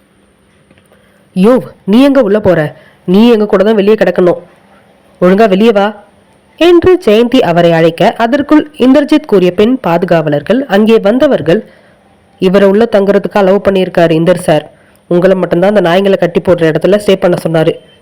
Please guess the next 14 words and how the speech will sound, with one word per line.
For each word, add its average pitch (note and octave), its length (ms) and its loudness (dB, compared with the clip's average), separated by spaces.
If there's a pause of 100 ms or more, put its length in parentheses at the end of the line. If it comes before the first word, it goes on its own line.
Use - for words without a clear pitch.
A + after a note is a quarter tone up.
(140)
எல்லாரும் F3+ 380 0
எங்க F#3 160 0
பின்னாடி F3+ 220 0
வாங்க," E3+ 500 -2 (600)
என்று E4 400 2
அந்த F#3+ 360 -2
பாதுகாவலர்கள் A3+ 800 0
கூற, E3 500 -2 (500)
கருணாகரன் D#4 600 0
புறம் C#4+ 240 0
திரும்பிய B3 400 2
ஒரு F3 200 0
பெண் F#3+ 200 0
பாதுகாவலர் E3 680 -2